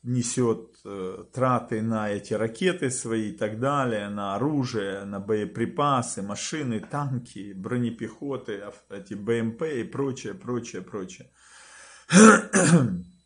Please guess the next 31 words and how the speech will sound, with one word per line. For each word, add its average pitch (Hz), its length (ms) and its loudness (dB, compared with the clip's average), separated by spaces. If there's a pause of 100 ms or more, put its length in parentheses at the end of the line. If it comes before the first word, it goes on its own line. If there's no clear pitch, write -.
(560)
Однозначно 131 720 2
Путин 131 440 -2
к - 60 -6
этому 113 320 0
был 107 280 -4
не 107 180 -2
готов. - 440 -8
Однозначно 120 760 0
его 113 340 0
обманули. 98 580 -4 (240)
Это 95 220 -12
сто - 260 -10
процентов. - 680 -16 (600)
То 117 80 -10
есть 113 180 -8
он 208 140 0
считал, 139 500 -2
что 123 200 -8
будет 113 440 -2
очень 135 280 0
легкая 113 500 0
прогулка. 127 1000 -8
В - 40 -20
течение 120 520 -2
трех-четырех 117 880 -2
дней 135 320 -2
они 110 180 -2
полностью 113 600 -4
зачистят 101 600 -8
всю 95 240 -10
Украину. 82 580 -14